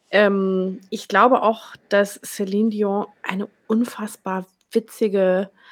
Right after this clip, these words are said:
lustige, äh, Frau ist.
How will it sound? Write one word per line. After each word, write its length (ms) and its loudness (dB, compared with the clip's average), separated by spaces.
lustige, 960 4
äh, 200 0
Frau 400 4
ist. 600 0